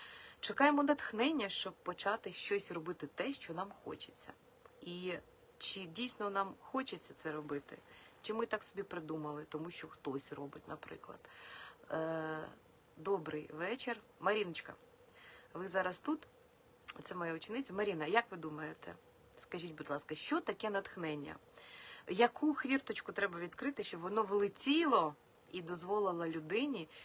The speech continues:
йти за, е, його мрією, як він каже,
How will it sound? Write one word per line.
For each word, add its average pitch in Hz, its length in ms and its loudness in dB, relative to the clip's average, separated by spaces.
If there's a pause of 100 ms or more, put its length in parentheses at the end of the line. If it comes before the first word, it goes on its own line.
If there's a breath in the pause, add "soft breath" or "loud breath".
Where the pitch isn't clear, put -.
(160 loud breath)
йти 185 680 0
за, 175 500 4
е, 156 200 0
його 190 500 -2 (300 loud breath)
мрією, 214 580 8
як 156 260 -4
він 160 100 -6
каже, 156 340 -4